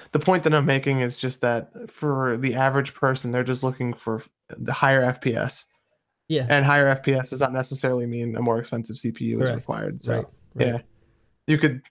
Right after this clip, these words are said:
Speaker 1: easily just save that money and pick up a sixth gen i five and just splurge on the graphics card, and you'd be just as fine.
Speaker 2: Yeah, you're right.
Speaker 1: Yeah.
Speaker 2: Um,
Speaker 1: So that's, I mean, it's, it's getting to the point where Intel is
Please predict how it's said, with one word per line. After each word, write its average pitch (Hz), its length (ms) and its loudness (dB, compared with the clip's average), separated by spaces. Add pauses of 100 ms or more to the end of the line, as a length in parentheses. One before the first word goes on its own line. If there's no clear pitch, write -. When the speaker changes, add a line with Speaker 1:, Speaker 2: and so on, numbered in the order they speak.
(180)
Speaker 1:
easily 143 420 4
just 135 240 0
save 139 180 4
that 131 160 4
money 131 240 4
and 127 160 0
pick 131 160 0
up 123 280 -2
a 117 320 -2
sixth - 440 -2
gen 127 280 2
i 120 180 0
five 120 500 0
and 123 240 0
just 123 220 -4
splurge 117 460 0
on 113 260 -2
the 110 100 -2
graphics 120 460 -4
card, 117 260 -2
and 120 120 -2
you'd 120 160 -4
be 117 100 -2
just - 280 -8
as 127 80 -8
fine. 123 480 -6
Speaker 2:
Yeah, 135 180 -2 (120)
you're 127 220 -4
right. 123 200 -6 (800)
Speaker 1:
Yeah. - 140 -4 (320)
Speaker 2:
Um, 113 300 -4
Speaker 1:
So 156 160 4
that's, - 320 -2 (420)
I 180 60 6
mean, 185 140 6
it's, 175 180 2
it's 160 160 2
getting 185 240 4
to 180 60 4
the 170 100 4
point 160 300 2
where 143 340 4
Intel 151 500 2
is - 320 -8